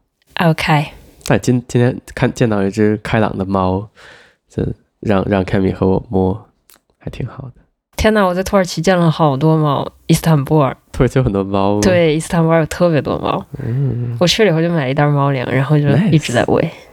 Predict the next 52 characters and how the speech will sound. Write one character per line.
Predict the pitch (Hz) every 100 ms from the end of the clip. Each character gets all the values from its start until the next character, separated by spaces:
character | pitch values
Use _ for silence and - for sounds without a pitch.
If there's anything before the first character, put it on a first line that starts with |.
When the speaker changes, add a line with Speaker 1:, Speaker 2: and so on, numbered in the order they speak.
| - _ -
Speaker 1:
他 | - 254
的 | 233
猫 | 208 208
就 | 196
是， | 196 175 160 147 - -
就 | 180
是 | 175
很 | - 156
社 | - - - - 175
交， | 143 143 143
很 | 143 170
socialized， | 160 156 180 170 160 143 143 165 - - - - - - - _ _ _
就 | - 208
是 | 190
你 | 160 156
往 | 156
那 | 147
儿 | 143
一 |
站， | 139 175 143
它 | 151
就 | 143
会 | 147 143
过 | 147 147
来 | -
跟 | - - 143
你。 | 208 - _ _
Speaker 2:
好 | -
好 | 107 - -
吧。 | - - _ _ _ _ -
Speaker 1:
你 | 190
给 | 170
它 | 160 156
吃 | - 160
的， | 147
它 | 170
就 | 147
会 | 151
跟 | 151 147 139
你 |
那 | -
个 | - - - _ _ _ _ _ _ _ - -
interact。 | 170 165 151 127 - - - -
Speaker 2:
蹭 | - -
来 | 104
蹭 | - 104
去。 | 95 101
Speaker 1:
是 | 107 -
的。 | 135 - - -
Speaker 2:
嗯， | 98 95 95 101 104 - _ _
好 | -
好。 | - - -